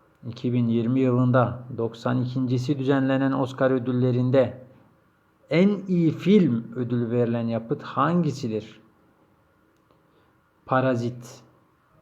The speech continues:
Buna dikkat edelim hocalarım. Cevabımız Parazit. Üç Ocak iki bin yirmi tarihinde Bağdat'ta A B D Başkanı Donald Trump'ın talimatıyla bombalı saldırı sonucu öldürülen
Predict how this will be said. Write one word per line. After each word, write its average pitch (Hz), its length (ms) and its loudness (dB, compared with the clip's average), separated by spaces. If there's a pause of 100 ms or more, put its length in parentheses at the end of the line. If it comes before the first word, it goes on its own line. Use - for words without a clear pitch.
(320)
Buna 117 200 -2
dikkat 117 300 -6
edelim 101 400 -4 (340)
hocalarım. 107 760 -2
Cevabımız 110 720 -8
Parazit. 127 680 -2 (2750)
Üç 214 240 2
Ocak 135 380 6
iki 180 240 -2
bin 175 140 2
yirmi 160 260 0
tarihinde 123 760 2
Bağdat'ta 135 720 4 (540)
A 165 260 0
B 156 120 2
D 160 180 2
Başkanı 135 500 0
Donald 120 380 0
Trump'ın 123 560 -4 (140)
talimatıyla 139 840 2
bombalı 131 440 2
saldırı 135 460 2
sonucu 135 380 -4
öldürülen 117 640 -4